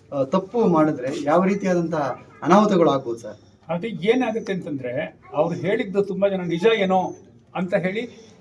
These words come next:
Speaker 2: ತಪ್ಪಾಗಿ ಗ್ರಹಿಸುವಂತ ಸಾಧ್ಯತೆ ಇರುತ್ತೆ. ಮೊದಲನೇದಾಗಿ, ಒಂದು, ಒಬ್ಬ ಕಲಾವಿದ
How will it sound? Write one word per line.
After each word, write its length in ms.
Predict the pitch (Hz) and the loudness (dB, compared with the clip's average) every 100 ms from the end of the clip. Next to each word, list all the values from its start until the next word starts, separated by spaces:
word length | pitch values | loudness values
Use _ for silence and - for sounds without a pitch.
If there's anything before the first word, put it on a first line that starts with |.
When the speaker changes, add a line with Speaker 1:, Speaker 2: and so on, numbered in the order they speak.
| - - _ - | -20 -20 _ -2
Speaker 2:
ತಪ್ಪಾಗಿ 440 | 185 - 208 214 | 0 4 2 2
ಗ್ರಹಿಸುವಂತ 640 | 143 135 190 190 214 196 | -6 -2 0 0 0 -2
ಸಾಧ್ಯತೆ 600 | 190 - 147 151 185 180 | -6 -6 -4 -2 -4 -2
ಇರುತ್ತೆ. 360 | 147 - - - - _ _ _ _ - - - | -4 -4 -14 -20 -20 _ _ _ _ -20 -14 -4
ಮೊದಲನೇದಾಗಿ, 1000 | 165 196 233 226 180 123 131 170 - - 156 180 175 | -2 -2 -2 -2 -2 -2 -4 -6 -8 -20 -16 -14 -12
ಒಂದು, 340 | 120 117 143 185 | -14 -12 -4 -4
ಒಬ್ಬ 340 | 214 156 - | -2 -6 -8
ಕಲಾವಿದ 460 | 123 127 147 156 | -10 -2 -2 0